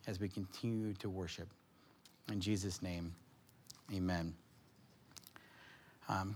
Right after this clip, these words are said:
as we continue our service, we're about to light candles together.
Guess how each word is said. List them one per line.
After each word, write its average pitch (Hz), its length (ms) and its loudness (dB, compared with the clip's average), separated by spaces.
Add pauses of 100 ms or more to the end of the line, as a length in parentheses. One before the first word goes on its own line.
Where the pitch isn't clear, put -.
(140)
as 123 140 8
we 139 80 10
continue 135 380 12
our 123 80 12
service, 123 400 12
we're 131 80 12
about 117 280 12
to 120 80 4
light 110 220 12
candles 95 440 4
together. 87 480 2